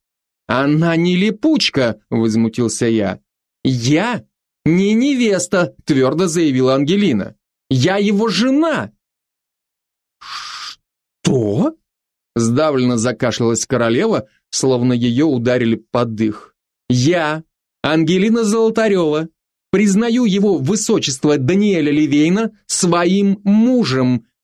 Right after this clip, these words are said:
отчеканила девушка. "Эйфория!" обрушилась на меня мощным потолком. Не помня себя от счастья, я выхватил перстень из пиратской шкатулки и надел на изящный женский палец.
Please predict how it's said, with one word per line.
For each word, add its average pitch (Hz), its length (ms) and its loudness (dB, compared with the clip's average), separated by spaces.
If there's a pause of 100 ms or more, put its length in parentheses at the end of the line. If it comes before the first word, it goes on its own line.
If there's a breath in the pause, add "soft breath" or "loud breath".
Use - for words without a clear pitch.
(140)
отчеканила 110 880 -2
девушка. 104 600 -4 (1400)
"Эйфория!" 175 1040 0 (340)
обрушилась 147 840 0
на 127 140 2
меня 127 280 2
мощным 123 680 0
потолком. 101 880 -4 (840)
Не 139 180 2
помня 226 300 2
себя 214 260 0
от 202 80 -2
счастья, 208 460 0
я 147 200 0
выхватил 165 580 0
перстень 165 580 0
из - 180 -4
пиратской 180 440 0
шкатулки 165 760 0 (280 loud breath)
и 175 140 0
надел 143 420 0
на 123 220 0
изящный 123 600 0
женский 110 520 -2
палец. - 720 -6